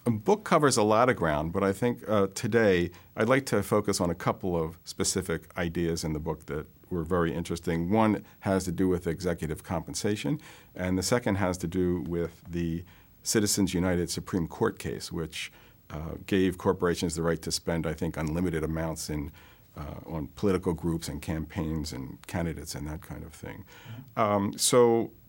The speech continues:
Speaker 1: based on the Citizen United decision, um, corporations are people too,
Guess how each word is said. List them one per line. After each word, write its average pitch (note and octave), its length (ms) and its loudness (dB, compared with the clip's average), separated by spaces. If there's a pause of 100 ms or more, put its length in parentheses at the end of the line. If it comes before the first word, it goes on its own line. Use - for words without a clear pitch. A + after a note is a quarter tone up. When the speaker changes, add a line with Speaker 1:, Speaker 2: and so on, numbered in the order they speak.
(120)
Speaker 1:
based E3+ 320 4
on F3 300 2
the A#2+ 440 2 (140)
Citizen A2 640 0
United G2+ 420 2
decision, F2 560 -2 (400)
um, F#2 440 -8 (280)
corporations B2+ 600 0
are G2+ 100 4
people A2 360 0
too, E2 400 -2